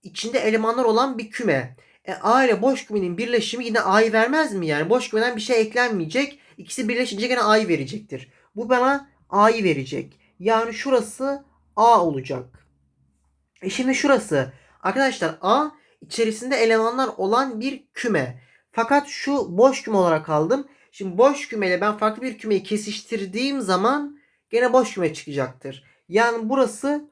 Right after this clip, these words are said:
boş küme olacaktır. Yani boş kümeyle dolu olan bir kümenin ortak elemanı yoktur. Kesişimleri boş küme olacaktır.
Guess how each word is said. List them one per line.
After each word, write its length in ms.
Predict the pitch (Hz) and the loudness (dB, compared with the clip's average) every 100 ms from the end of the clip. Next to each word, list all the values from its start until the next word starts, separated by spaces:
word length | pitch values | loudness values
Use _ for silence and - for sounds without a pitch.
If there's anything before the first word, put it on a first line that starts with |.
| _ | _
boş 260 | 196 247 - | 4 4 4
küme 140 | 190 | -2
olacaktır. 520 | 165 143 131 - 135 - | -2 0 -4 -6 -14 -6
Yani 220 | 143 143 135 - _ | -6 -6 -12 -20 _
boş 400 | 170 180 247 214 | -2 4 4 4
kümeyle 540 | - 233 226 165 123 - _ _ | -6 -2 0 0 -2 -8 _ _
dolu 200 | 170 202 | 2 4
olan 300 | 233 220 175 | 4 4 0
bir 80 | 196 | -4
kümenin 520 | 214 214 214 285 285 _ _ | -8 -4 -2 -2 -8 _ _
ortak 340 | - 196 226 214 | -4 -2 0 0
elemanı 300 | 190 214 277 | 0 0 2
yoktur. 560 | 277 269 - 147 - - | 2 2 -4 -8 -8 -8
Kesişimleri 540 | 226 214 185 240 262 | -8 -8 -6 -4 2
boş 220 | 254 226 | 2 0
küme 140 | 180 151 | -4 -4
olacaktır. 600 | 131 127 123 135 - | -4 -6 -8 -14 -16